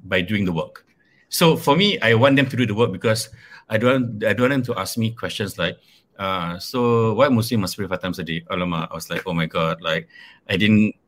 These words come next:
I didn't get paid to do all this," <laughs> you know, answering some basic questions which for free,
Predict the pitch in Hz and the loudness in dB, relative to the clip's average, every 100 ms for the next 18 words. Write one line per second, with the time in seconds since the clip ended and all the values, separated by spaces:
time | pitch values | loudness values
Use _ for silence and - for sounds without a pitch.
0 | 95 98 98 98 - 110 - 85 87 85 | -2 0 2 0 -2 -4 -4 -6 -2 0
1 | 82 90 - 117 151 107 110 123 - 605 | 0 2 0 2 0 2 4 2 -2 -10
2 | - 90 87 - 92 92 - 87 82 - | -8 -6 -6 -2 -2 -2 -4 -2 -2 -2
3 | 92 - 85 - 90 - - - - - | -4 -2 -2 0 -2 -4 -12 -8 -8 -2
4 | 117 | 2